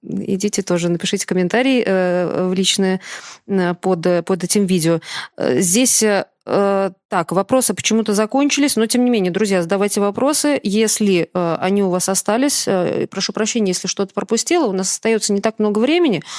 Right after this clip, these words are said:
Э, Кирилл, э, вот если бы обобщить, э, вашу позицию, вы сказали, что самая главная, э, для вас, кажется, угроза — это вот захват власти, вот это создание новой олигархии, но об этом, в принципе, и Байден сказал в своей про-, прощальной речи.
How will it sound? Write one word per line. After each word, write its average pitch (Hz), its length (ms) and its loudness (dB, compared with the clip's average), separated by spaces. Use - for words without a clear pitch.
Э, 190 140 2
Кирилл, 240 360 2
э, 185 140 0
вот 220 240 -2
если 269 320 2
бы 233 80 0
обобщить, 233 720 0
э, 185 260 0
вашу 240 260 -2
позицию, 208 640 0
вы 214 140 0
сказали, 220 380 0
что 180 440 -2
самая 202 420 0
главная, 170 640 0
э, 156 260 -2
для 165 100 -4
вас, 170 140 -2
кажется, 170 420 -2
угроза — 170 520 0
это 165 400 -2
вот 160 120 -6
захват 196 340 -2
власти, 285 580 0
вот - 240 -6
это 180 120 -2
создание 190 340 0
новой 190 200 2
олигархии, 226 360 0
но 208 100 0
об 196 100 -2
этом, 208 140 -2
в - 40 -10
принципе, 202 320 0
и 214 40 2
Байден 165 300 0
сказал 190 340 -2
в - 40 -4
своей 202 180 -2
про-, 180 160 -4
прощальной 190 640 0
речи. 180 500 0